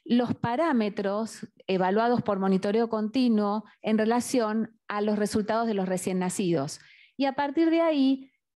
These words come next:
surgen recomendaciones para el seguimiento de mujeres con diabetes uno embarazadas.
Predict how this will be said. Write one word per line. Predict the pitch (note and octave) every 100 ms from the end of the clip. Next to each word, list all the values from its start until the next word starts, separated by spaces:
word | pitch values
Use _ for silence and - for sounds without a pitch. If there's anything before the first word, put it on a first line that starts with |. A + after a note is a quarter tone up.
| _ -
surgen | - E4 C4+ A#3+ B3+ A#3
recomendaciones | G#3+ G#3 G#3+ A3 A3 A3 C4+ C4
para | G#3+ G3
el |
seguimiento | F#3+ G3 G3+ C4 C#4+ G3+ F#3 F#3 F3+
de | F3+
mujeres | F3+ G3+ G#3 G3+
con | - G3 G3 G#3 - - -
diabetes | F#3+ G3 G3 G3+ G3
uno | F#3+
embarazadas. | F#3 E3 E3 - C#3+ C3+ C#3+ -